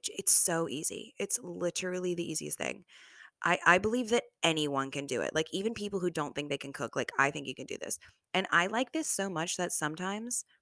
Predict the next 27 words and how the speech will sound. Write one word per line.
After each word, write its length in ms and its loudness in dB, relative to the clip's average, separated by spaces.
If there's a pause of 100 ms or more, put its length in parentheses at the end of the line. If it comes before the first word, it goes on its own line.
(600)
if 140 0
it's 160 4
just 200 4
me 120 -2
for 140 2
dinner, 320 2
I 140 4
will 380 4 (140)
scale 340 6
back 180 0
the 80 0
recipe 320 0
to 140 -6
make 240 -2
five 540 2
flour 300 2
tortillas 480 -4
just 240 -2
to 60 -2
have 220 -4
because 240 -2
I 60 0
like 200 -4
them 120 -6
that 120 -6
much. 220 -4 (380)
Anyway, 1120 2